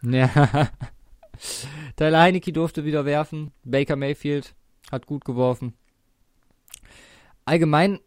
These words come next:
jetzt keine stunning Performance von beiden Teams.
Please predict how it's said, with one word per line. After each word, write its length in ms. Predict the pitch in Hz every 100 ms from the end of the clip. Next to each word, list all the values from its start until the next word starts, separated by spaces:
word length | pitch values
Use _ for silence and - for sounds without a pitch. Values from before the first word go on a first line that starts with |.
| _ -
jetzt 380 | 160 165 - -
keine 560 | 156 190 226 220 190 - _ _ _ _ _ _ _ _ _ _ _ _ _ _
stunning 500 | - - - 131 190
Performance 580 | - 170 - 170 170 165
von 220 | - 151 110
beiden 380 | 113 156 185
Teams. 560 | - 190 196 214 - -